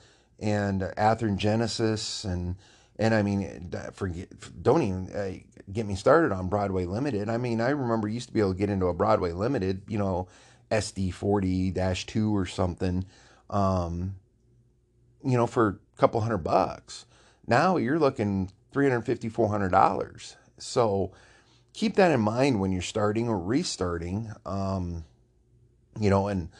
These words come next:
another prime example is Track. I remember you used to be able to buy three-foot flex. Like, I, I run Code eighty-three,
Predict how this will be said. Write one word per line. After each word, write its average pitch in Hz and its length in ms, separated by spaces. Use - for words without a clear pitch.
another 113 260
prime 92 300
example 87 340
is 92 100
Track. 107 540
I 101 80
remember 98 300
you 95 80
used 101 160
to - 40
be 95 80
able 92 100
to 92 40
buy 85 360
three-foot 107 520
flex. 110 460
Like, 95 160
I, 110 180
I 104 160
run 98 280
Code 104 260
eighty-three, 101 640